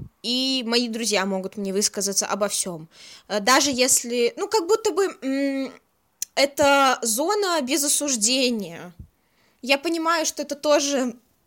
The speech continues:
такая довольно проблематичная штука, потому что, наверное, если бы мои друзья принимали наркотики, то это была бы зона осуждения. Но, эм,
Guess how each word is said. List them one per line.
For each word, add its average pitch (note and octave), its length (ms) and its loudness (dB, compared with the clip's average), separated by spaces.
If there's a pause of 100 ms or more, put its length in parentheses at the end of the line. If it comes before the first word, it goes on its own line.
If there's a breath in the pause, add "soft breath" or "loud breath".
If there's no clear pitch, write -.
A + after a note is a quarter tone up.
(120)
такая C4+ 360 0
довольно C4 340 2
проблематичная C4 720 0
штука, A#4 420 0
потому C#4 340 0
что, C4+ 140 0
наверное, C4 460 4
если A#3 300 2
бы A3 100 -4
мои A#3+ 220 0
друзья B3 320 0
принимали A#3 480 -2
наркотики, A3+ 800 0 (420 loud breath)
то B3 120 6
это A#3+ 180 4
была B3 320 4
бы G#3+ 140 0
зона G3+ 380 0
осуждения. G3 840 -2 (300 loud breath)
Но, B3 680 2
эм, F#3+ 680 -8